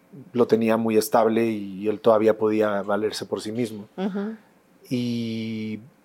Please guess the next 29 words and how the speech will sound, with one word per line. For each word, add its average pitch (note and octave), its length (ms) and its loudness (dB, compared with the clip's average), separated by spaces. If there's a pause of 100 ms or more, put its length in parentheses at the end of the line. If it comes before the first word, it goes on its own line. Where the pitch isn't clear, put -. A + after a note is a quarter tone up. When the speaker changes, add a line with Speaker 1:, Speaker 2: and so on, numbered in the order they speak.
(500)
Speaker 1:
eh, A2 360 -2 (760)
le A2 400 0
dio A#2 100 0
un A#2 60 0
infarto A#2 400 0 (640)
fulminante. A#2 720 -4 (260)
Speaker 2:
¿Estabas A#3+ 500 0
tú C4 240 4
en C4 140 0
España? C4 460 0 (160)
Speaker 1:
Estaba - 300 2
en A2+ 60 -2
España. - 360 -6 (340)
Speaker 2:
Ujú. G#3+ 300 -6 (1000)
Speaker 1:
En B2+ 80 -2
Tenerife A#2+ 560 8
y A2 220 2
fue A#2 200 4
la A#2+ 180 6
pesadilla A2+ 400 4
más A#2 420 -2
grande A2 420 2 (160)
salir A2 260 2
Speaker 2:
Me A2 80 8
Speaker 1:
de A2 60 8
ahí A2 160 6
Speaker 2:
imagino. A#2 160 0
Speaker 1:
porque A2 220 0
no, A2 420 2